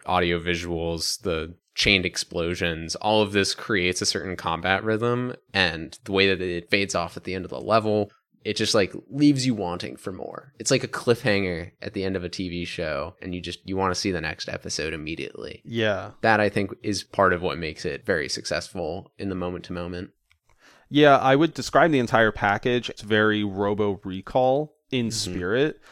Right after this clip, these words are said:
Speaker 2: Like, mechanically, no. Like, you know, they're two very different games, but both of them are high action wave shooters,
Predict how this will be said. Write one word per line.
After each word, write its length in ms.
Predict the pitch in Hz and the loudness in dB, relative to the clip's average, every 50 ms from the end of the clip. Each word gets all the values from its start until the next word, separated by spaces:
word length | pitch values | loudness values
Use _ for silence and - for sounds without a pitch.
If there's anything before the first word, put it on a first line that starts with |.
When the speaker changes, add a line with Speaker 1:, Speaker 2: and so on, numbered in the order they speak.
| - - - _ | -20 -20 -10 _
Speaker 2:
Like, 200 | - 123 127 120 | 2 2 2 2
mechanically, 800 | - 127 135 - 147 143 139 139 139 127 - 131 123 120 117 110 | 2 0 0 2 4 4 6 6 4 4 4 4 4 4 4 2
no. 380 | 107 104 104 104 98 92 85 90 | 2 2 2 2 2 2 0 0
Like, 240 | 92 98 95 95 90 - - - - - - | 0 0 0 -2 -2 -6 -16 -20 -18 -10 -4
you 120 | 120 120 | -2 0
know, 140 | 107 98 98 | 2 2 2
they're 140 | 104 107 104 | 2 0 2
two 180 | - - 156 | 4 4 4
very 240 | 127 123 117 113 110 | 6 6 6 6 6
different 320 | 98 104 - - 98 92 | 2 0 -2 -4 -6 -4
games, 400 | 87 101 110 110 98 95 95 - - - - - - - _ _ | -2 -2 -2 -2 -2 -6 -8 -10 -14 -18 -20 -20 -20 -20 _ _
but 400 | - 123 113 110 110 104 101 101 _ - | 2 4 6 6 6 4 2 0 _ -4
both 260 | 123 - 143 147 139 | 2 4 4 6 6
of 60 | 165 | 6
them 140 | 151 156 139 | 4 4 4
are 80 | 120 110 | 4 2
high 260 | - - 123 131 131 | 4 4 4 4 6
action 420 | 123 117 113 110 - - 123 110 | 4 4 2 0 -2 -4 -4 -2
wave 280 | 104 104 101 101 101 98 | 0 0 0 0 0 -2
shooters, 640 | - - 117 104 101 101 98 95 95 92 90 - | -4 -4 -4 -2 -2 -2 -2 -2 -2 -4 -6 -10